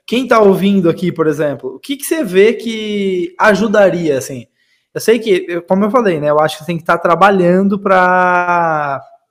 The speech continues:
ativamente, né, pra resolver esse problema, mas tem alguma coisa que você vê assim, cara, isso já contribuiria muito se, se a gente aqui, pelo menos,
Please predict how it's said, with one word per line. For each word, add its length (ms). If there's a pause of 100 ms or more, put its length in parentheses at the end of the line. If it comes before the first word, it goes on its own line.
(120)
ativamente, 760
né, 100
pra 140
resolver 280
esse 120
problema, 340
mas 180
tem 120
alguma 260
coisa 260
que 60
você 120
vê 120
assim, 180
cara, 400
isso 360
já 140
contribuiria 680
muito 420
se, 280 (440)
se 200
a 100
gente 340
aqui, 260
pelo 240
menos, 540